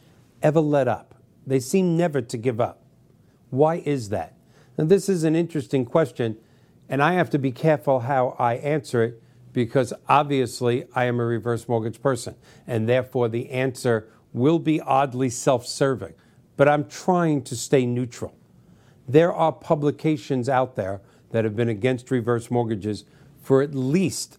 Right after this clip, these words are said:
the twelve years that I've been in the industry. I've been in the mortgage industry thirty-six years, the reverse part of the industry the last twelve years. And publications like U S A Today,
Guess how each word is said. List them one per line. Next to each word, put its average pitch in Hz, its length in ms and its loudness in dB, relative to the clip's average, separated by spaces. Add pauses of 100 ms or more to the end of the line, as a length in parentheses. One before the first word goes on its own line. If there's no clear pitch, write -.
the - 140 -2
twelve 131 480 2
years 113 540 -4 (340)
that 117 140 4
I've 110 160 0
been 113 160 -2
in 110 80 -4
the 117 100 -2
industry. 120 460 -8 (340)
I've 98 140 -6
been 120 140 6
in 117 100 0
the 104 60 0
mortgage 123 420 0
industry 110 420 -4
thirty-six 113 800 -2
years, 107 340 -2 (280)
the 110 140 -2
reverse 107 400 2
part 113 260 2
of 101 100 -6
the 104 140 -4
industry 101 520 -4 (260)
the 117 100 -2
last 110 400 -2
twelve 131 460 -4
years. - 400 -8 (460)
And 139 200 -2
publications 160 840 0
like 127 280 0 (100)
U 131 280 0
S 123 160 -4
A 123 140 0
Today, 120 500 -4